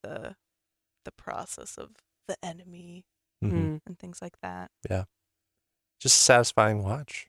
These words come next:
Speaker 2: Yeah.
Speaker 1: Mm-hmm.
Speaker 3: All right. Well, that wraps up some of the other movies that we've seen recently. This is the part in the show where we move on to our feature film, and that is the new Jordan Peele film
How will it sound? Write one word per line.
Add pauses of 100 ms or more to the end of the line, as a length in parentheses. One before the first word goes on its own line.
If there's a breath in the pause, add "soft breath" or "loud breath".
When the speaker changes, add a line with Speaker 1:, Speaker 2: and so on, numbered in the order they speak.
(140)
Speaker 2:
Yeah.
Speaker 1:
Mm-hmm. (1040)
Speaker 3:
All
right. (720)
Well,
that
wraps
up
some
of
the
other
movies
that
we've
seen
recently.
This
is
the
part (420)
in
the
show
where
we
move
on
to
our
feature
film,
and
that
is
the
new (400)
Jordan
Peele
film